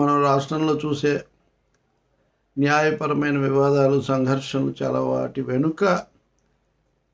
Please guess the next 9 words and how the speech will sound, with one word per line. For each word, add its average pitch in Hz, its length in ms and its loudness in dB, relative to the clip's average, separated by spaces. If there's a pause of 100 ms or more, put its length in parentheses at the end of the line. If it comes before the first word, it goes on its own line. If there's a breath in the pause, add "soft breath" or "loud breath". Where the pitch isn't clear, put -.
(200)
బీజాలు, 151 560 0
వీటికి 127 320 -2
బీజాలు 147 440 0
అప్పుడే 143 280 -2 (100)
పడ్డాయని 127 480 -4
చెప్పొచ్చు. 107 440 -12
ఇంకా 120 180 -6
అంతకంటే 131 460 -2
వివరంగా 127 400 -6